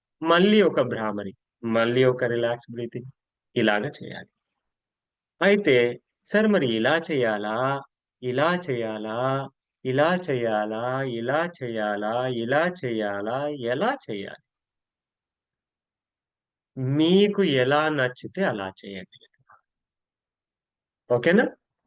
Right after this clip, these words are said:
ఇలా చెయ్యాలని రూల్ ఏం లేదు. ఉదాహరణకి భుజం నొప్పి ఉంది. మనం ఇలా చేయగలుగుతామా? చేయలేము. కాబట్టి మీకు ఏ విధంగా సౌకర్యంగా ఉంటే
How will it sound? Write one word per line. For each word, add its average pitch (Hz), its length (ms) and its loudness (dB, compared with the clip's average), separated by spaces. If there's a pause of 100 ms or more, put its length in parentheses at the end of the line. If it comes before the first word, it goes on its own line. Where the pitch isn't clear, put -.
(760)
ఇలా 143 280 4 (100)
చెయ్యాలని 180 680 6
రూల్ 135 320 4
ఏం 135 200 6
లేదు. 104 400 0 (2000)
ఉదాహరణకి 185 580 2
భుజం 156 320 2
నొప్పి 139 220 -2
ఉంది. 117 260 -6 (220)
మనం 165 200 0
ఇలా 170 160 4
చేయగలుగుతామా? 190 680 2 (320)
చేయలేము. 139 500 -2 (1400)
కాబట్టి 117 520 0 (840)
మీకు 180 520 0 (160)
ఏ 147 180 2
విధంగా 151 560 -2
సౌకర్యంగా 127 920 -2
ఉంటే 110 380 -4